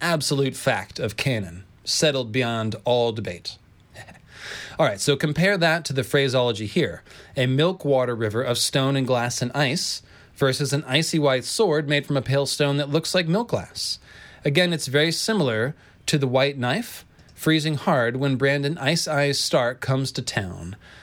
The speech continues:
Frozen rivers keep reminding us of dawn, basically. The wall, of course, is a frozen river and is described in the same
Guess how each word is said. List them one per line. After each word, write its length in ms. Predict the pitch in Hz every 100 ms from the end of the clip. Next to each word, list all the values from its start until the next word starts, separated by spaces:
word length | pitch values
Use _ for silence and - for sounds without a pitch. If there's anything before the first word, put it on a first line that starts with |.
| -
Frozen 560 | - - 139 151 151 147
rivers 540 | 160 113 113 165 - - -
keep 200 | 165 160
reminding 400 | 165 107 107 120
us 180 | 120 170
of 160 | 139
dawn, 360 | 202 233 - 82
basically. 540 | - - - - - - - - - - -
The 80 |
wall, 240 | 117 117 127
of 100 | -
course, 320 | 127 143 170
is 100 | 135
a 60 | 113
frozen 360 | 139 135 120
river 280 | 127 143 240 - _ _ -
and 240 | 165 135
is 60 | 123
described 460 | - - 127 117 127
in 60 |
the 80 | 135
same 500 | - 143 139 139 147